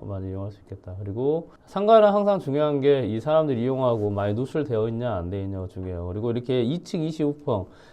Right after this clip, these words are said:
이 가운데 이쪽으로 안쪽으로 들어가면요, 보행자 도로나 여러 가지 부분에서 일 층 상가들이 괜찮은 경우가 많아요.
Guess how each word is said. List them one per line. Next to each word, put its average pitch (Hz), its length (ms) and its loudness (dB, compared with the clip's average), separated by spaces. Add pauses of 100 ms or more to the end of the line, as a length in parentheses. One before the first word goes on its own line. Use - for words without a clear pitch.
(160)
이 131 180 2
가운데 190 680 6
이쪽으로 180 520 6
안쪽으로 196 440 8
들어가면요, 131 800 4
보행자 147 520 4
도로나 110 420 0
여러 107 140 2
가지 113 180 2
부분에서 101 420 -4
일 101 200 -6
층 175 180 -4
상가들이 139 440 -4
괜찮은 104 360 -6
경우가 87 300 -6
많아요. 82 200 -12